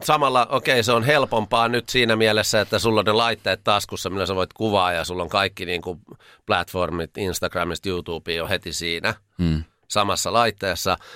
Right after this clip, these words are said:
Speaker 1: mut sitten kilpailu on taas kovempaa ja
Speaker 2: Hmm.
Speaker 1: pitää erottua ja pitää niinku tehdä uniikimpaa tai luovempaa tai hullumpaa tai hassumpaa.
Speaker 2: Hmm.
Speaker 1: Et kyllähän se kilpailu on koventunut, mutta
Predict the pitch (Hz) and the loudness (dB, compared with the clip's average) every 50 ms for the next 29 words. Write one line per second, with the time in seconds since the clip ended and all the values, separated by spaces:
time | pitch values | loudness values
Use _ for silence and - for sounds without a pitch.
0 | - _ - 101 92 - 113 - - - - 185 156 113 85 92 85 82 85 82 | -16 _ -6 -6 -4 -4 -4 -6 -4 -2 0 2 2 2 2 2 0 0 0 0
1 | 80 82 85 80 - - 90 87 85 82 78 - 73 76 76 87 90 - 123 85 | -2 -2 -4 -4 -4 -4 -4 -4 -4 -4 -6 -6 -8 -6 -6 -4 -4 -4 -2 0
2 | - 107 107 107 107 110 104 107 92 - _ - 101 90 87 85 82 - - 98 | 0 0 0 0 0 0 2 0 0 -2 _ -8 -4 -2 -2 -2 -4 -4 -6 -6
3 | - - 92 90 87 87 90 87 82 - 90 87 82 82 - - - - _ _ | -2 0 0 0 0 0 -2 -4 -4 -4 -6 -4 -6 -6 -10 -14 -20 -20 _ _
4 | _ _ - 98 87 92 101 92 - _ _ _ _ _ _ _ _ _ _ _ | _ _ -4 -4 -2 -2 -2 -2 -4 _ _ _ _ _ _ _ _ _ _ _
5 | _ - 120 123 120 113 104 98 92 - 101 92 90 - 104 90 87 - - 92 | _ -6 -4 -2 0 2 0 0 0 -2 -4 -4 0 0 2 2 0 0 0 0
6 | 87 87 87 87 87 - 120 123 120 113 107 98 90 82 - - 92 90 87 - | 2 2 2 0 -2 -2 0 2 2 2 2 2 -2 -4 -2 -2 -2 -2 -2 -2
7 | 92 87 87 80 92 131 120 113 101 95 90 85 - - 87 82 82 - - 87 | -2 -2 -2 0 0 0 2 2 0 0 -4 -4 -2 -2 0 0 0 -2 -2 -4
8 | 82 87 101 113 101 - - - 87 76 - - - - - _ _ _ - 95 | -2 0 0 -2 -2 -2 -4 -8 -10 -12 -12 -14 -14 -14 -16 _ _ _ -2 0
9 | 85 82 92 92 - - 123 123 110 113 98 95 - 143 160 147 110 - 101 98 | 2 2 2 0 -2 -2 -2 0 0 0 -2 -4 -2 0 0 2 2 2 2 2
10 | 95 95 92 - - 117 110 107 98 87 - 92 85 87 82 - _ _ _ - | 2 0 0 0 2 2 2 2 0 0 -2 -4 -4 -4 -6 -8 _ _ _ -4
11 | 117 117 110 - - 123 113 - | -2 -2 -2 0 0 0 0 0